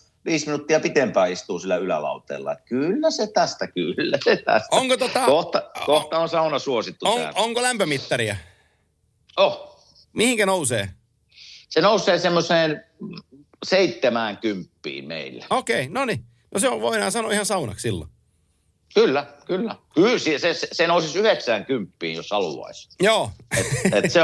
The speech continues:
Speaker 1: se, se alussa nousi sinne, mutta se oli kyllä mullekin jopa liian kuuma. Että nyt se on seitsemänkymppiä ja, ja, ja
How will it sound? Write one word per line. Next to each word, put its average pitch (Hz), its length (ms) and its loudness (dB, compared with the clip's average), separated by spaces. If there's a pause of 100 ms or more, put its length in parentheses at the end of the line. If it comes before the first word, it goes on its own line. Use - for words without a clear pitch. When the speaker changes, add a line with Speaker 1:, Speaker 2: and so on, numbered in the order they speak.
(160)
Speaker 1:
se, 151 300 2
se 160 140 -2
alussa 175 420 2
nousi 160 280 -2
sinne, 110 200 -8
mutta 110 160 -14
se 147 80 -2
oli 147 140 0
kyllä 127 180 -2
mullekin 131 460 -2
jopa 82 260 -6
liian 80 280 -6
kuuma. 71 380 -6
Että - 260 -8 (1040)
nyt 143 160 2
se 131 80 4
on 135 60 4
seitsemänkymppiä 113 920 2
ja, 82 240 0
ja, 85 180 0
ja 82 240 0